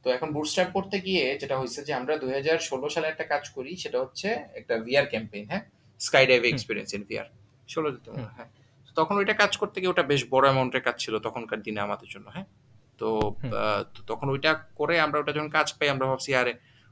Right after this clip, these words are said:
Speaker 1: তো ভালো মোটামুটি টুকটাক প্রফিট হয়।" তো আমরা ভাবছি, "এখন কি করব?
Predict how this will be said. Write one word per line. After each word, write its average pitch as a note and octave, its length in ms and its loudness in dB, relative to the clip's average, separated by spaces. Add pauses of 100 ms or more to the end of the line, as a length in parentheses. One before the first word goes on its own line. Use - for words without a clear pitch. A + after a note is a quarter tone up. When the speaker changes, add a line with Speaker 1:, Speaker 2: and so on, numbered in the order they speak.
Speaker 1:
তো C#3 60 2
ভালো C#3 340 10
মোটামুটি C3 400 0
টুকটাক - 320 -2
প্রফিট C#3 320 0
হয়।" F3 100 4
তো C#3+ 120 -2
আমরা B2+ 180 2
ভাবছি, B2 260 -4
"এখন A#2+ 160 -6
কি C3 140 -8
করব? A#2 240 0